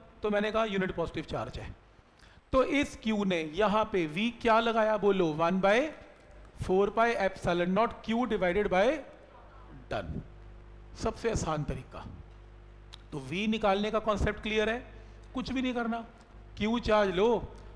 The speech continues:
जहाँ V निकालना है वहाँ दुनिया भर का चार्ज पड़ा होगा, देखना ही नहीं, Electric field की तरह, वहाँ प्लस one Best है, प्लस वन रखो। और मज़े की बात, इसमें vector बनाना ही नहीं, इधर ने इसने इसको खींचा, उसने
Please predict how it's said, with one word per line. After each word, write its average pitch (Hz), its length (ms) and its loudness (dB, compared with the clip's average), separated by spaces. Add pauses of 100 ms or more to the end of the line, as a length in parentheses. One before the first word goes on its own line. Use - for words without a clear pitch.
(320)
जहाँ 190 280 4
V 226 160 -2
निकालना 214 400 2
है 226 60 0
वहाँ 226 160 0
दुनिया 196 260 0
भर 196 140 0
का 226 120 2
चार्ज 202 280 2
पड़ा 202 180 2
होगा, 202 160 2
देखना 233 300 0
ही 240 60 0
नहीं, 226 160 0 (280)
Electric 208 300 -4
field 202 240 -6
की 202 100 -6
तरह, 196 280 -2
वहाँ 185 260 2 (920)
प्लस 160 320 -6
one 107 120 -14 (960)
Best 220 320 0
है, 233 100 -2 (320)
प्लस 220 260 2
वन 240 180 2
रखो। 185 340 0 (760)
और 254 240 -2
मज़े 185 360 0
की 247 120 -2
बात, 240 360 2 (380)
इसमें 247 220 -2
vector 208 280 -4
बनाना 190 280 0
ही 214 80 -2
नहीं, 208 120 0
इधर 202 180 0
ने 202 100 -4
इसने 190 200 -6
इसको 190 200 -4
खींचा, 202 420 0
उसने 190 260 -4